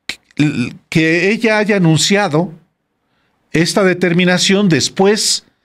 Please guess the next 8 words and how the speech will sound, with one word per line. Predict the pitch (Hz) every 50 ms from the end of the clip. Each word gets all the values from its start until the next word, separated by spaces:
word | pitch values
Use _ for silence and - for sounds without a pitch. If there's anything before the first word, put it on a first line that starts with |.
| _ _ _ _ _ -
de | 139 139 135
que | - 147 139
se | 131 - 160
había | 143 135 143 175 180 180 190 - -
adherido | 135 135 123 139 160 160 190 190 175 143 139 151 180 92 - - _ _ _ _ _ _ _ _ _ _ _ _ _ _ _ _
a | - 131
la | 135 135 135 135
candidatura | - 127 127 123 131 123 127 123 127 - 202 196 160 151 160 175 160